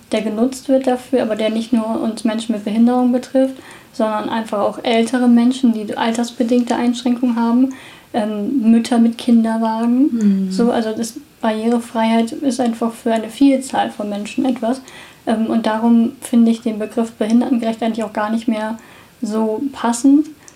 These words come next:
Speaker 1: sondern ich finde Barrierefreiheit viel besser eigentlich.
Speaker 2: Mhm.
Speaker 1: Ich weiß nicht, ob du dich auch mal damit auseinandergesetzt hast,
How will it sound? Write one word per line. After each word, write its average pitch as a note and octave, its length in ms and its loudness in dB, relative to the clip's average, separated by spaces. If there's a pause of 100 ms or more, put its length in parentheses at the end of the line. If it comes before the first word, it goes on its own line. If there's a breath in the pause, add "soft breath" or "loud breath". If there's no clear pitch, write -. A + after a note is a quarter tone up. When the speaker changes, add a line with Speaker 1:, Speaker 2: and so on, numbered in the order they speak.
(120)
Speaker 1:
sondern A3+ 300 2
ich A3+ 100 -2
finde A3+ 200 -2
Barrierefreiheit A3 720 -2
viel - 240 -2
besser - 420 -4
eigentlich. B3 460 -2
Speaker 2:
Mhm. D4+ 160 -2
Speaker 1:
Ich - 80 -10
weiß A#3+ 180 2
nicht, A3 80 -2
ob A3+ 60 -8
du A#3+ 80 -2
dich A3+ 260 0
auch A3+ 80 -4
mal B3 80 2
damit B3 160 2
auseinandergesetzt A#3+ 800 0
hast, C4 180 0